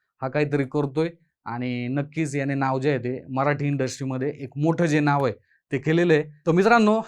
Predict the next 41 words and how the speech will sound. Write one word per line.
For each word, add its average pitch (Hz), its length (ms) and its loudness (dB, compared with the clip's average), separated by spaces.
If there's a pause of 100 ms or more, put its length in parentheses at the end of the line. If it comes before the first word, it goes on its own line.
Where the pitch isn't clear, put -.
(120)
या 160 160 6
व्हिडिओच्या 175 380 2
माध्यमातून 165 400 2
मला 151 200 -2
तुम्हाला 156 200 0
हेच 156 220 -4
सांगायचं 135 340 -2
आहे 147 120 0
की 127 80 -6
तुमचं 156 260 -4
जर 180 160 2
डेडिकेशन 165 680 4
असेल, 151 300 -2 (360)
तर 151 40 -2
नक्कीच 175 440 0
तुम्ही 190 260 0
एक 156 200 -6
वेगळा 160 300 6
विचार 165 360 2
करून 160 280 -2
सोशल 151 360 -2
मीडियाच्या 143 400 0
माध्यमातून 139 440 -4
किंवा 156 180 -4
तुमच्या 165 240 -2
बिझनेसच्या 180 480 0
माध्यमातून 160 520 0
देखील 151 300 -2 (380)
पुढे 160 260 2
घेऊन 151 260 0
जाऊ 170 140 0
शकता. 147 280 -4
आता 139 120 -4
ज्यावेळेस 185 300 2
मी 208 80 0
मराठी 196 360 4
कार 175 160 4
न्यूज 170 200 -2
YouTube 170 220 -2
चॅनल 165 240 0
स्टार्ट 151 500 0